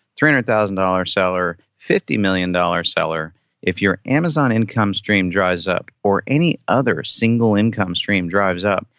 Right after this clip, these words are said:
and you have trouble making your mortgage payment or your rent or your car payment or putting food on the table as a result,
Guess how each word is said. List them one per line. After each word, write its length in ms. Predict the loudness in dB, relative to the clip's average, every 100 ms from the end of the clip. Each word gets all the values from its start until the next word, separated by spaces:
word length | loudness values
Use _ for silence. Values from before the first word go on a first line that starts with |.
| _
and 180 | -4 0
you 120 | 2
have 200 | 2 0
trouble 540 | 0 0 0 0 -2 -6 -2
making 540 | 0 -2 -4 -6 -4
your 160 | -4 -4
mortgage 640 | -2 2 2 2 0 -6
payment 500 | -2 0 2 0 -2 -4
or 160 | 0 2
your 280 | 2 0 -2
rent 520 | 0 2 2 0 -2 -8
or 160 | -2 0
your 160 | 0 -2
car 340 | -2 0 0
payment 500 | 0 0 0 0 -2 -4
or 80 |
putting 320 | -4 0 -2 -2
food 240 | 2 2
on 140 | 2
the 80 | -2
table 340 | -2 -2 0 -2
as 120 | -2
a 40 |
result, 440 | -4 0 2 2